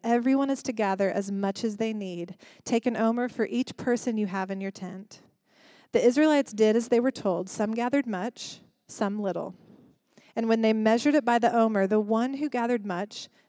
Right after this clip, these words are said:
did not have too much, and the one who gathered little did not have too little. Everyone gathered just as much as they needed. Then Moses said to them, "No one is to keep any of it until morning." However,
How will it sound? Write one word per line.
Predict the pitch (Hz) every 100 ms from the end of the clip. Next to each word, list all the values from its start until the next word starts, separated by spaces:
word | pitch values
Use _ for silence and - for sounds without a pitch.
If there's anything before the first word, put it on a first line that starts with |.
| _
did | 196 196
not | 208 202
have | 240 -
too | -
much, | 185 180 - - - - _ _ _ _
and | 214
the | 208
one | 208 220 226
who | 240
gathered | 220 202 220 202
little | 233 254 208
did | 196 190
not | 196 185
have | 185 185
too | - 190
little. | 185 - 190 - _ _ _ _ _ _ _ _ -
Everyone | 233 226 262 262 262
gathered | 240 196 190 190 185
just | - 202 -
as | 214 196
much | 185 196 -
as | 208 185
they | 185
needed. | 190 196 190 196 - - _ _ _ _ _ - -
Then | 240 240
Moses | 233 240 277 -
said | 240 226
to | 220
them, | 208 208 214
"No | 233 262
one | 302 311
is | 285
to | 294
keep | - 262 240 -
any | 247 240 254
of | 254
it | 254 -
until | 226 214 220 208
morning." | 202 196 190 180 175 190 - _ _ _ _
However, | - 254 269 302 202 175 233